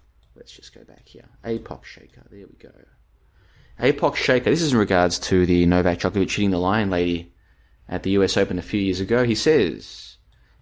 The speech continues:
"I agree that hitting a line judge square in the throat, live on cue in one take, in front of a crowd of twenty thousand fans at a stadium would be nearly impossible, even for ace marksmen like Djokovic.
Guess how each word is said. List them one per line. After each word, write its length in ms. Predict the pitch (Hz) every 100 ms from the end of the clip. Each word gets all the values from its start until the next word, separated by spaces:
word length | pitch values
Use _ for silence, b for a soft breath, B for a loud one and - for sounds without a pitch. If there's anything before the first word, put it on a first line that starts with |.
| -
"I 100 | 104
agree 300 | 101 135 180
that 100 | 98
hitting 160 | 131 117
a 60 |
line 220 | 98 107
judge 260 | 113 90 90
square 400 | - - 113 131
in 100 | 143
the 60 | 127
throat, 420 | - 101 87 85
live 340 | 98 101 113
on 180 | 110 101
cue 280 | - - 101
in 120 | 92
one 200 | 95 98
take, 480 | - 92 87 - _ _ _ _ _ _ -
in 160 | 104
front 380 | 101 - 120 135
of 100 | 123
a 40 |
crowd 340 | 107 - 104 98
of 160 | 90
twenty 300 | - 131 117
thousand 320 | 98 98 92 90
fans 640 | 104 101 82 76 - -
at 80 | 90
a 60 | 92
stadium 420 | - 113 113 90
would 120 | 90
be 60 | 95
nearly 240 | 95 92
impossible, 540 | 90 151 156 82 65 - _ _ _ -
even 300 | 117 156 170
for 200 | - -
ace 280 | 117 139 -
marksmen 420 | 117 95 - 95
like 180 | 90 92
Djokovic. 540 | 127 127 71 - -